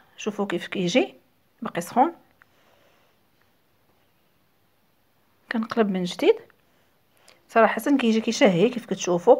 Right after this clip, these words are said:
كيجي رائع وكيجي يعني هشيش وما كيجيش يعني بحال لاستيك، كيجي رائع يعني، يعني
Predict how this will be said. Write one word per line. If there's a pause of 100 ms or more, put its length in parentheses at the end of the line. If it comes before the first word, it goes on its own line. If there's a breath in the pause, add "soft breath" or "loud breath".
(380 loud breath)
كيجي
رائع (1300 soft breath)
وكيجي
يعني
هشيش
وما
كيجيش
يعني
بحال
لاستيك،
كيجي
رائع
يعني،
يعني